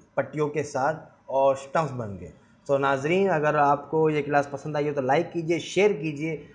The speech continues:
और इसी तरह cricket की पिच बनती है और cricket की पट्टियाँ बनती है और stumps बनते हैं और texture की फाइल्स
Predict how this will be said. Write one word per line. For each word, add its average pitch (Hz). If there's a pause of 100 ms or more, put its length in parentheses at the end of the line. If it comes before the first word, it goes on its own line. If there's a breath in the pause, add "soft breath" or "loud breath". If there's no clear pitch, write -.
(160 loud breath)
और 131
इसी 160
तरह 170
cricket 151
की 156
पिच 175
बनती 156
है 151
और 135
cricket 139
की 139
पट्टियाँ 170
बनती 156
है 156
और 139
stumps 165
बनते 139
हैं 131 (160)
और 135
texture 156
की 160
फाइल्स 156